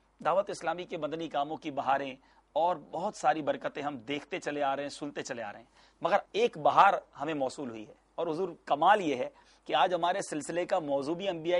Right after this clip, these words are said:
کرام علیہ السلام سے متعلق ہے، اور مدنی بہار بھی ہمیں انبیاء کرام علیہ السلام کے بارے میں ملی ہے۔ مجھے ایک میسج ریسیو ہوا، ہمارے ایک اسلامی بھائی ہیں، آ، یو کے کے اندر، اور انگلینڈ کے اسلامی بھائیوں کے لیے سلسلہ ہے،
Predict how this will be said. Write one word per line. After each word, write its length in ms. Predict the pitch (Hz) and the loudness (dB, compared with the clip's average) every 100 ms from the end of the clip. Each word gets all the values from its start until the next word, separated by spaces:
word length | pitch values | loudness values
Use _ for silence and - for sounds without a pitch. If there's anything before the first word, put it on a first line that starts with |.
| 175 | 2
کرام 220 | 160 165 | 0 2
علیہ 160 | 165 165 | -2 -6
السلام 400 | 170 147 147 156 | -6 -4 -4 -4
سے 120 | 165 | -8
متعلق 480 | 147 147 156 160 156 | -4 -2 -2 -6 -8
ہے، 100 | 151 _ - - | -10 _ -20 -14
اور 140 | - 165 | -6 -4
مدنی 500 | 147 135 143 202 233 | 0 2 2 2 4
بہار 300 | 156 143 170 | 4 6 4
بھی 220 | 175 180 | 2 0
ہمیں 200 | 170 185 | 0 -2
انبیاء 360 | 165 151 160 175 156 | -2 -4 0 0 2
کرام 200 | 151 156 | 0 0
علیہ 140 | 156 | -2
السلام 380 | 156 - 139 143 | -6 -6 -6 -4
کے 80 | 151 | -4
بارے 220 | 127 123 | -4 -6
میں 120 | 120 | -8
ملی 220 | 104 92 92 | -12 -16 -18
ہے۔ 60 | - - | -18 -6
مجھے 140 | 156 | -2
ایک 100 | 170 | -2
میسج 340 | 147 151 214 165 | 0 0 -2 -4
ریسیو 240 | - 160 | -6 -4
ہوا، 180 | 156 156 | 2 2
ہمارے 220 | 147 151 | 4 0
ایک 60 | 147 | -2
اسلامی 300 | - 156 175 | -2 -2 0
بھائی 260 | 151 139 | 0 0
ہیں، 100 | 151 - - | -6 -8 -8
آ، 140 | 135 | -4
یو 220 | 131 127 | -4 -4
کے 180 | 143 190 | -2 -2
کے 120 | 156 | 0
اندر، 240 | 127 120 160 - _ _ _ | -2 0 -4 -6 _ _ _
اور 380 | - 127 135 139 - _ - | -2 2 2 -2 -6 _ -10
انگلینڈ 480 | 170 196 214 202 - | -2 2 2 0 0
کے 120 | 196 | 0
اسلامی 300 | 175 170 185 | 4 4 6
بھائیوں 240 | 160 180 | 6 6
کے 80 | 190 | 0
لیے 60 | 180 | 0
سلسلہ 320 | 170 147 156 | -2 4 4
ہے، 160 | 131 | 4